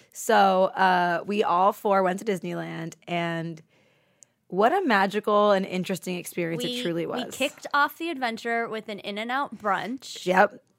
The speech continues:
Speaker 1: So good. Wasn't
Speaker 2: So
Speaker 1: mad at it.
Speaker 2: delicious.
Speaker 1: And then we hit Anaheim. And
Speaker 2: So hard.
Speaker 1: what were your favorite? Okay, so for me,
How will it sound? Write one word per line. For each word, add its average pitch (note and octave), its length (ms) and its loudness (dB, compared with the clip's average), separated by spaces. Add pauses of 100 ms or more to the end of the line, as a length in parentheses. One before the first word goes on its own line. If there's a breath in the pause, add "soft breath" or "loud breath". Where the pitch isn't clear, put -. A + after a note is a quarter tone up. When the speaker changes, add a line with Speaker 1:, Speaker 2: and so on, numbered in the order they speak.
(200)
Speaker 1:
So F#3 320 2
good. F#3+ 440 0 (220)
Wasn't E3+ 300 0
Speaker 2:
So G3 40 0
Speaker 1:
mad E3+ 160 2
at E3+ 220 0
it. F#3+ 200 6
Speaker 2:
delicious. B3 240 -10 (580 soft breath)
Speaker 1:
And G3+ 260 2
then G#3 640 0
we A3 440 0 (100)
hit - 460 -6
Anaheim. F#3+ 680 0 (640 soft breath)
And G3+ 300 2
Speaker 2:
So A#3 140 0
hard. A3+ 420 -4
Speaker 1:
what A#3 160 2
were - 60 -2
your G4 160 2
favorite? B3 400 2
Okay, F#3+ 180 -2
so F#3 160 -4
for G3+ 220 -4
me, A#3+ 560 -2